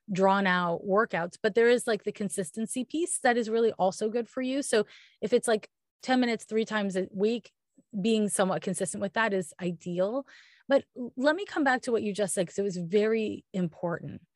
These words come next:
There's something in what you said, which is a goal for you, but a lot of what you said is a goal. I wanna have peace with my parents. Um, and what I would encourage you to do, because we're here to talk about, like, your spiritual, the spiritual components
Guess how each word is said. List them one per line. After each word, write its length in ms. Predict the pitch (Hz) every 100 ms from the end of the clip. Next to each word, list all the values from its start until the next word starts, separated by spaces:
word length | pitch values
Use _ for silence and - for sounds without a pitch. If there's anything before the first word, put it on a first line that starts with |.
| _ _ _ _ _ _ _ -
There's 300 | 196 208 -
something 440 | - 262 277 330
in 120 | 302
what 140 | 233 -
you 120 | 214
said, 300 | - 190 180
which 220 | 190 -
is 100 | 185
a 60 | 180
goal 340 | - 185 185
for 240 | - 185
you, 400 | 185 170 156 147 170
but 120 | 185
a 60 |
lot 360 | 185 190 196 262
of 140 | 285
what 100 | 226
you 100 | 196
said 280 | 202 - 175
is 100 | 175
a 60 | 175
goal. 500 | 156 - 101 73 - _ _ _ _ _ _ _ _ - _ _ -
I 60 | 202
wanna 200 | 202 185
have 100 | -
peace 200 | 180 170
with 120 | 156
my 80 | 151
parents. 580 | - 87 71 - - _ _ _ _ -
Um, 260 | 196 185 180 - - _ -
and 340 | 240 220 220 - _ _ _ _ _ _ _ _ -
what 240 | 226 240
I 100 | 240
would 240 | 240 240 -
encourage 420 | 226 226 - 294 311
you 80 |
to 80 | 269
do, 400 | 208 220 208 - _ _ -
because 240 | 208 196
we're 80 | 196
here 140 | 202
to 60 | 196
talk 260 | 175 175
about, 160 | 185 180
like, 160 | 165 175
your 80 |
spiritual, 580 | 160 - 180 175 180 185
the 120 | 180 175
spiritual 340 | - 196 180
components 680 | 180 165 - 196 190 185